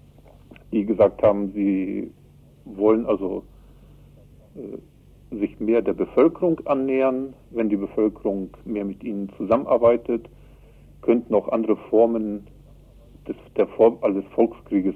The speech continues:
möglich sein. Aber da hat sich die, also das Zentralkomitee praktisch dagegen geweigert und das kann sein, dass das jetzt auch,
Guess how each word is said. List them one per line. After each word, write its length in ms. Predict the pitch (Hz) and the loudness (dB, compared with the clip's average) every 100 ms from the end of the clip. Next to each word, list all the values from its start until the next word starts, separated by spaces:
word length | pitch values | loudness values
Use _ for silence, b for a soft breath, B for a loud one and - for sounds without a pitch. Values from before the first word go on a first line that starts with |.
| - | 0
möglich 300 | 131 - - | -2 -2 -4
sein. 200 | 131 131 | -2 -2
Aber 180 | 135 104 | 0 0
da 140 | 101 | 2
hat 140 | 107 - | 0 -2
sich 120 | - - | -10 -10
die, 240 | 98 95 95 b b b b b b b - - - - - - - - | -6 -6 -6 b b b b b b b -20 -20 -20 -20 -20 -20 -20 -8
also 160 | 95 | -6
das 80 | - - - - - - - | -6 -10 -20 -20 -20 -20 -12
Zentralkomitee 840 | - 101 110 139 - 135 120 - 120 | -6 0 4 4 4 0 0 0 0
praktisch 380 | - 110 - - | 0 -2 -4 -2
dagegen 420 | 107 95 101 107 | 0 2 2 2
geweigert 580 | 104 - 98 117 135 - | -2 2 2 4 0 -2
und 400 | - 107 104 - - - | -8 -6 -6 -10 -20 -6
das 160 | 113 | -6
kann 200 | - 123 | -2 0
sein, 200 | 117 110 | 2 2
dass 140 | 104 104 | 2 0
das 120 | 117 - | -2 -2
jetzt 300 | 104 - - | -4 -2 2
auch, 260 | 104 - | 2 2